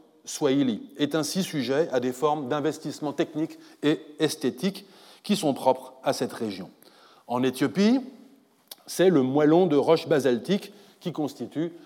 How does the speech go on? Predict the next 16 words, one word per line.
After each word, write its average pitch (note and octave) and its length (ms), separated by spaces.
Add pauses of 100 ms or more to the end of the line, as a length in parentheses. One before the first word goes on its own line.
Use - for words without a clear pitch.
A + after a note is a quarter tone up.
(100)
le C#3 120
matériau C#3 680
privilégié. A#2 680 (540)
Du C3+ 160
Nil E3+ 300
soudanais F3+ 720
au C3 120
Darfour, G3+ 600 (140)
dans A#2 140
l'ouest D#3 300
du A#2+ 160
Soudan, E3+ 540
et C3+ 80
au B2+ 100
lac C3 340
Tchad, C#3+ 420